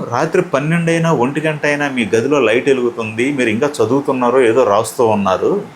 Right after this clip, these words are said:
ఏమిటి దీని వెనకాల ఉన్నటువంటి కారణం ఏమిటి?" అని ఆ విలేకర్స్ అంబేద్కర్ గారిని అడిగితే ఆయన ఇచ్చిన సమాధానము, "వాళ్ళు నిద్రపోతున్నారంటే దానికి ఒక రీజన్ ఉంది, నేను నిద్రపోలేదంటే దానికి ఒక రీజన్ ఉంది.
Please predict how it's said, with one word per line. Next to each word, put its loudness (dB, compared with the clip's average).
ఏమిటి 4
దీని 2
వెనకాల 0
ఉన్నటువంటి -2
కారణం 0
ఏమిటి?" 0
అని -2
ఆ 0
విలేకర్స్ 0
అంబేద్కర్ 0
గారిని 2
అడిగితే 2
ఆయన -2
ఇచ్చిన -4
సమాధానము, 0
"వాళ్ళు 4
నిద్రపోతున్నారంటే 2
దానికి 0
ఒక 0
రీజన్ 2
ఉంది, 0
నేను 0
నిద్రపోలేదంటే 2
దానికి -2
ఒక 0
రీజన్ 0
ఉంది. 0